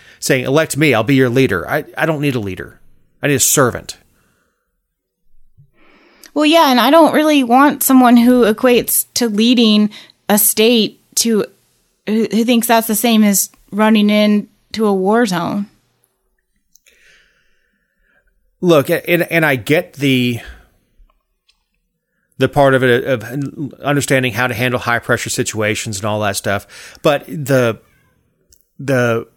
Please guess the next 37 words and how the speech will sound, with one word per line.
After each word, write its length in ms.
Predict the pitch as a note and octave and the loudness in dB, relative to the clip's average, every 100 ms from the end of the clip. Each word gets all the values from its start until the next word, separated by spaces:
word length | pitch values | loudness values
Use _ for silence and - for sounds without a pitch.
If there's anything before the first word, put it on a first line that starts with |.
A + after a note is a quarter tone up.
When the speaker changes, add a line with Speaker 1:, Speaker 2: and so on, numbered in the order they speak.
| - | -16
Speaker 1:
"Vote 280 | A#2+ D3 E3 | 0 0 2
for 120 | C3+ | -2
me, 220 | C#3+ C#3 | 0 0
I 80 | B2 | -2
was 100 | A2 | -2
a 60 | |
seal." 480 | - C3+ C3 D3+ C#3 _ _ _ _ _ _ _ _ _ _ _ _ _ _ _ _ _ - - _ _ _ _ _ _ _ _ | -2 0 0 -2 -6 _ _ _ _ _ _ _ _ _ _ _ _ _ _ _ _ _ -20 -20 _ _ _ _ _ _ _ _
I, 160 | - D3+ | -4 0
like 120 | E3+ | 0
I 20 | |
said, 160 | D#3 C#3 | 0 0
I 80 | D#3+ | 0
don't 160 | G#3 | -2
have 120 | E3 F3 | 0 -2
a 80 | |
problem 280 | - F3 E3+ | 0 -2 -2
with 40 | B2 | -2
being 240 | C3 A#2 | -2 -2
part 220 | - C#3 | -6 -6
of 80 | A#2 | -6
your 100 | G#2+ | -2
resume. 520 | B2 C3+ F#2 - - _ _ _ _ _ _ _ - | -2 -2 -8 -12 -18 _ _ _ _ _ _ _ -6
It 60 | |
just 180 | E3 - | -2 2
is. 220 | A3 G2 | 2 0
It's, 160 | G#2 - | -4 -8
it's 180 | - D3 | -8 -4
a 60 | |
job 260 | D#3 G3+ F#3 | -2 0 0
you 80 | A#2 | -2
had 320 | G2 D#2+ - _ _ _ | -4 -6 -14 _ _ _
for, 180 | - C#3+ | -2 -2
for 180 | - D3 | 2 0
a 40 | |
period 240 | C3 C#3+ D3 | 2 0 0
of 60 | |
time. 400 | D3 F3 D3 F2+ | -2 -2 -2 -4